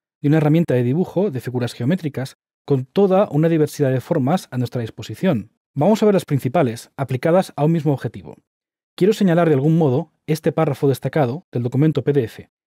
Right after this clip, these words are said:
y añadir una anotación al respecto. Para ello voy a empezar, por ejemplo, con la herramienta de línea.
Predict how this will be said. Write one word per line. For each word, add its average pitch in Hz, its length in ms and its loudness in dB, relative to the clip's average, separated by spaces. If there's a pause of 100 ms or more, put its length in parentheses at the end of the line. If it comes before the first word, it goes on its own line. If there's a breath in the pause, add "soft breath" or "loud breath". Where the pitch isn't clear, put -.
(200)
y 208 280 2
añadir 139 500 0
una 156 200 2
anotación 135 360 -2
al 131 60 -2
respecto. - 500 -6 (400)
Para 139 220 2
ello 214 180 4
voy 143 140 2
a - 20 4
empezar, 156 380 0
por - 200 0
ejemplo, 165 440 0 (260)
con 139 140 0
la 131 40 4
herramienta 143 360 2
de 123 80 -2
línea. 104 340 -10